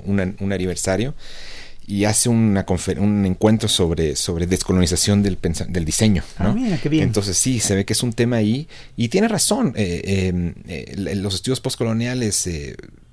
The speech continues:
Speaker 1: se digirieron más fácil porque sus límites fueron muy evidentes en América Latina, ¿no? Para el discurso latinoamericanista. Es decir,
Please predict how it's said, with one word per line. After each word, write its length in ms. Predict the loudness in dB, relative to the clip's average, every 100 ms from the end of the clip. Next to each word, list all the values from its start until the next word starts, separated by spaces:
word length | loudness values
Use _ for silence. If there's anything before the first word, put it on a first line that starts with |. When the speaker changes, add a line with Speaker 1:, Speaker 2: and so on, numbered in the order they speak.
| -20 -20 -10
Speaker 1:
se 220 | -4 -2
digirieron 500 | -2 -2 2 2 2
más 200 | 0 0
fácil 320 | 0 0 -2
porque 420 | -2 -2 0 -2 -2
sus 260 | -2 0 2
límites 380 | 0 0 -2 -2
fueron 260 | 0 2
muy 200 | 2 2
evidentes 600 | 2 0 0 -2 -6 -6
en 100 | -4
América 360 | -2 0 -2 -2
Latina, 420 | -4 -4 -4 -2
¿no? 140 | -4 -4
Para 220 | -4 -4
el 60 | -6
discurso 460 | -8 -8 -6 -6
latinoamericanista. 760 | -8 -6 -4 -4 -6 -8 -10 -12 -14 -16 -16 -10 -4
Es 80 |
decir, 380 | -2 0 -2 -4